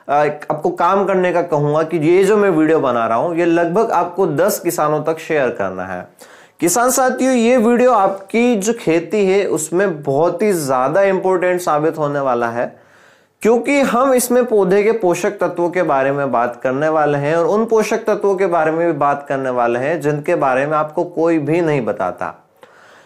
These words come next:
किसान साथियों, यहाँ पर मेरा उद्देश्य किसी भी तरीके का प्रमोशन नहीं है और ना ही हम यहाँ पर इन जितनी भी मैं सीरीज बनाऊंगा सोलह पोषक तत्वों की, उसमें हम किसी भी प्रोडक्ट के बारे में या किसी भी कंपनी का प्रमोशन नहीं करेंगे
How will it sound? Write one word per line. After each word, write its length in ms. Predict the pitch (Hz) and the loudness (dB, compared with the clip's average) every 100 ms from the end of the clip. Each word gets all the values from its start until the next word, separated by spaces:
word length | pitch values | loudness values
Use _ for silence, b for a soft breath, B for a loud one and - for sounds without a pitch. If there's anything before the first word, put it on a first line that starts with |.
| B - | B -4
किसान 300 | 175 240 262 | 0 0 0
साथियों, 480 | 269 262 262 269 | 0 0 2 2
यहाँ 480 | 262 208 185 196 214 | 2 2 2 0 0
पर 140 | 254 240 | 0 2
मेरा 280 | 220 226 220 | 2 2 2
उद्देश्य 540 | 170 160 185 190 208 | 0 2 0 0 -4
किसी 480 | - 170 175 185 190 | -6 -4 -2 0 0
भी 160 | 190 | 0
तरीके 460 | 202 185 170 165 175 | 0 0 0 0 0
का 120 | 180 | 0
प्रमोशन 640 | 175 165 147 156 160 185 | -2 -2 0 0 0 -2
नहीं 260 | 165 160 180 | 0 0 0
है 320 | 170 160 - B B | 0 -2 -6 B B
और 100 | 160 | -2
ना 160 | 170 190 | 0 2
ही 160 | 208 220 | 2 2
हम 180 | 214 | 2
यहाँ 160 | 202 180 | 2 0
पर 220 | 180 190 | 0 0
इन 420 | 190 196 208 208 - _ - | 0 0 0 0 -6 _ -12
जितनी 400 | 131 143 160 208 | -4 -4 0 2
भी 100 | 214 | 2
मैं 140 | 208 | 2
सीरीज 360 | 208 175 170 175 | 2 2 2 2
बनाऊंगा 400 | 160 151 143 156 | 2 0 0 -2
सोलह 320 | 156 139 151 | 0 0 2
पोषक 320 | 165 165 165 | 0 0 0
तत्वों 380 | 170 139 - 131 | -2 -4 -4 -8
की, 120 | 135 | -6
उसमें 200 | 156 185 | -6 -2
हम 240 | 185 185 - | -2 -4 -6
किसी 260 | 160 151 196 | -6 -2 0
भी 100 | 214 | 0
प्रोडक्ट 460 | 220 175 170 170 | 0 2 2 0
के 120 | 175 175 | -2 0
बारे 340 | 143 127 131 | 0 0 0
में 180 | 135 156 | 0 -2
या 80 | 170 | -2
किसी 320 | 165 151 180 | -4 -4 -2
भी 100 | 190 | 0
कंपनी 380 | 180 156 151 160 | -2 -4 -2 -2
का 80 | |
प्रमोशन 500 | 160 147 139 147 156 | -2 -2 -2 -2 -2
नहीं 240 | 151 160 185 | 0 0 0
करेंगे 460 | 151 135 135 185 | 0 0 0 -2